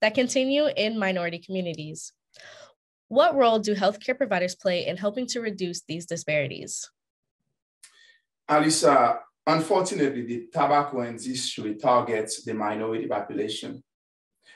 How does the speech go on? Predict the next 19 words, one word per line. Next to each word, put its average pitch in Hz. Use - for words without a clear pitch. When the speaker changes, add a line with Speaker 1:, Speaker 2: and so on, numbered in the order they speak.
Speaker 2:
Nurses 180
have 139
the 123
ability 117
to 127
make -
their -
voices -
heard. -
In 139
fact, -
nursing 143
has 123
been 123
named 123
the -
most 127
trusted 127
profession -